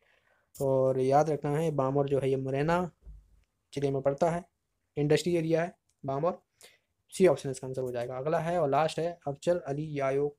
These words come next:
से संबंधित है, तो फजल अली आयोग, अफजल नहीं, फजल अली आयोग। तो फजल अली आयोग जो है ये राज्य पुनर्गठन आयोग से संबंधित है, नाइनटीन फिफ्टी थ्री में जो ये गठित हुआ था। तो इसका आंसर हो जाएगा राज्य पुनर्गठन यानी डी ऑप्शन।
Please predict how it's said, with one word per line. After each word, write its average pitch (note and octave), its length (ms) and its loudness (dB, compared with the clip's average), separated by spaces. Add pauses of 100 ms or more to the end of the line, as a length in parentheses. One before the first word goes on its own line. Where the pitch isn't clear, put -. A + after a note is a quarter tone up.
(200)
से - 320 -4
संबंधित C3 540 -8
है, C3 160 0 (840)
तो D3 40 0
फजल E3 320 8
अली C3 180 4
आयोग, B2+ 220 0
अफजल C#3 220 0
नहीं, G3 240 -2
फजल D3+ 280 4
अली B2+ 200 0
आयोग। A#2+ 200 -6 (220)
तो C3+ 100 -6
फजल E3 280 2
अली C#3 240 0
आयोग C3+ 180 0
जो C#3 160 0
है D#3 220 0
ये E3+ 100 -2
राज्य D3 300 0
पुनर्गठन C#3 460 -8
आयोग C3+ 220 -6
से C#3 120 -8
संबंधित C#3+ 500 -2
है, F3+ 120 2
नाइनटीन C#3 360 -4
फिफ्टी D3 240 -12
थ्री C3+ 180 -8
में C3+ 120 -6
जो C3+ 80 -2
ये C3+ 120 -2
गठित C#3+ 280 -6
हुआ C#3 180 0
था। E3+ 220 -8 (1300)
तो C3 360 2
इसका C3 200 -2
आंसर C#3 160 -2
हो D3 100 0
जाएगा C#3 260 2
राज्य D#3+ 340 2
पुनर्गठन C#3 680 -8
यानी D3 200 -4
डी C#3+ 180 -4
ऑप्शन। A#2 280 -10